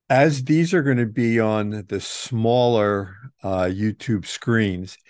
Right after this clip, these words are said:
in the bottom right hand, you're gonna notice there's a little square. And so because I'm gonna be using slides, it may be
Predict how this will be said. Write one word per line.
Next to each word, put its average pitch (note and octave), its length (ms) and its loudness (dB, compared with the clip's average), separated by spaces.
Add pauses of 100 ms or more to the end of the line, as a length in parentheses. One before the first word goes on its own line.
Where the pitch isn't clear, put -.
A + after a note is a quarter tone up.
(180)
in A2 160 -4
the G#2 80 0
bottom A#2 480 4
right A#2 240 2
hand, G2+ 400 -4
you're F#2 120 -2
gonna F#2+ 220 -4
notice G2 380 -2
there's F#2+ 160 -6
a F#2+ 80 -10
little G2+ 240 0
square. F2 680 -4 (460)
And G#2+ 180 -4
so G#2 440 0
because A2 360 -2
I'm A2 180 -2
gonna G#2 160 -2
be G2 120 -6
using G2+ 420 -4
slides, A#2 920 0 (600)
it G#2 120 -8
may A2+ 180 2
be G#2+ 320 -2